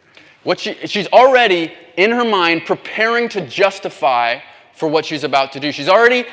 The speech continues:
preparing to say, "Look at how harsh and unrealistic and, uh, extreme God is, that he would even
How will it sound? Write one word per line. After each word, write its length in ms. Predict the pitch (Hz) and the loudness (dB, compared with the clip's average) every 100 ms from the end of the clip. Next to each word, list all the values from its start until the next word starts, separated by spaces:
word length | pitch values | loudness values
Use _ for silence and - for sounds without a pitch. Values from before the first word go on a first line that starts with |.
| - - | -16 -6
preparing 560 | 185 - 208 233 226 | -6 -2 -2 0 -2
to 80 | 196 | -6
say, 440 | - 190 165 165 - - _ | -2 0 2 -2 -4 -18 _
"Look 240 | 135 226 | -8 -6
at 80 | 294 | -4
how 400 | - 208 180 147 - - | -2 0 2 0 -6 -18
harsh 640 | - - 175 196 202 - - | -16 -2 2 2 -2 -10 -10
and 120 | 135 | -8
unrealistic 1080 | 143 156 143 127 139 151 - 180 175 - - | -8 -6 -6 -6 -8 -10 -10 -10 -10 -18 -12
and, 400 | 135 135 127 123 123 | -8 -6 -6 -8 -6
uh, 140 | 113 - | -6 -6
extreme 680 | - - - 143 143 139 | -12 -14 -10 -8 -6 -6
God 280 | 117 110 110 | -4 -4 -4
is, 160 | 113 104 | -8 -10
that 140 | 104 | -10
he 80 | 160 | -6
would 160 | 190 | -6
even 320 | 160 170 226 | -6 -8 -8